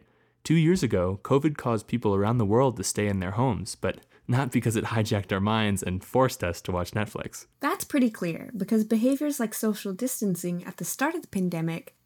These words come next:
Speaker 2: actually impeded the spread of the virus, but other behavioral changes in response to disease could be less clear-cut.
Speaker 1: Like when we get a fever. Could that be a virus hijacking our thermoregulatory systems to optimize conditions for its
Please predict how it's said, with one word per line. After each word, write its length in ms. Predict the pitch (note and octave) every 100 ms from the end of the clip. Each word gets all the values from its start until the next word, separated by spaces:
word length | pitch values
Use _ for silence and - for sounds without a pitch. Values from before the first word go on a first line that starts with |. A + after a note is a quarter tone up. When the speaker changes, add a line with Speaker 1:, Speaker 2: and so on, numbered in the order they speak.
| -
Speaker 2:
actually 360 | C#4+ - E4
impeded 520 | D#4 D4 - D4 D#4 B3+
the 80 |
spread 300 | G#3+ - G3
of 80 | F3+
the 80 | F3
virus, 640 | E3+ F3+ F3 - - - -
but 280 | A#3 A#3+ - _
other 240 | B3+ C#4 F4
behavioral 480 | A#3 G#3+ G3+ F#3
changes 520 | F3+ F3+ F3 E3 E3 -
in 100 | F3
response 580 | E3 - F3 F3 E3+
to 80 | -
disease 440 | E3+ E3+ E3 D#3 -
could 140 | G3
be 220 | A3+ A3
less 360 | A3 G3 G#3+ G#3+
clear-cut. 640 | - - - - - - - _
Speaker 1:
Like 280 | A2 G2 -
when 300 | G2 G#2 G#2+
we 120 | A2+
get 140 | B2+
a 40 | C3
fever. 380 | F#3+ F3+ - - _ _
Could 160 | - G#2+
that 240 | G#2+ A2+
be 180 | - C#3+
a 60 | A2+
virus 520 | F#2+ F2+ G2+ A#2 -
hijacking 680 | - G2 G#2 G#2 G#2 C3 A#2
our 160 | F2+
thermoregulatory 880 | - - G#2+ G#2 F#2+ G2+ A2 - B2+
systems 500 | B2 C3+ - D#3 E3 -
to 140 | -
optimize 500 | - G2 - B2+ B2+
conditions 540 | - G2+ G2+ C3+ D3 -
for 120 | G2+
its 140 | F#2